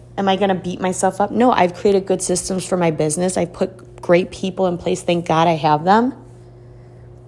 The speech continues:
But that took work. That took tons of time. That took tons of training, right? Like, I didn't go to business school. They don't cover this in beauty school.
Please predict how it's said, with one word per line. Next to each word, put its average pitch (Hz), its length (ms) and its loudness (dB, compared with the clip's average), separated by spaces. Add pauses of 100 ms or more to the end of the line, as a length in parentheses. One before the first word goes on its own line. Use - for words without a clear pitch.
(180)
But 226 140 4
that 254 200 6
took 311 240 -2
work. 214 400 0
That 185 220 2
took 240 220 -2
tons 233 320 -2
of 196 200 -4
time. 185 600 -2
That 185 160 0
took 214 240 0
tons 220 320 0
of 190 140 -4
training, 190 640 -2
right? 151 360 0 (3000)
Like, 180 200 4
I 190 100 6
didn't 220 160 4
go 226 120 4
to 208 80 2
business 202 400 0
school. - 380 -6
They 170 80 2
don't 202 200 2
cover 202 340 0
this 180 240 -4
in 170 100 -2
beauty 180 280 0
school. - 480 -6